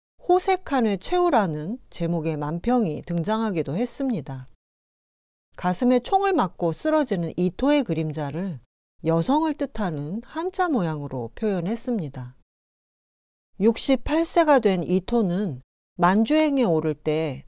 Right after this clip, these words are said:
단도 두 자루와 칼이 장착된 지팡이를 준비했었다고 합니다. 이토 스스로가 젊은 시절에 하나와지로라는 국학자를 직접 암살했을 뿐 아니라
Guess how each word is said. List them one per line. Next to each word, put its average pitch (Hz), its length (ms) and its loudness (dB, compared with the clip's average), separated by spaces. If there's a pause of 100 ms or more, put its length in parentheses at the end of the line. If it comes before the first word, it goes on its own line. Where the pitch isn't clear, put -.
단도 208 500 2
두 170 180 0
자루와 156 600 -2 (100)
칼이 349 320 0
장착된 165 720 -2
지팡이를 247 640 0
준비했었다고 160 880 -4
합니다. 180 560 -6 (600)
이토 202 380 2
스스로가 214 760 2
젊은 190 380 4
시절에 175 640 -2 (400)
하나와지로라는 185 1300 2
국학자를 180 800 0
직접 - 460 -2
암살했을 185 680 2
뿐 156 240 -6
아니라 143 560 -8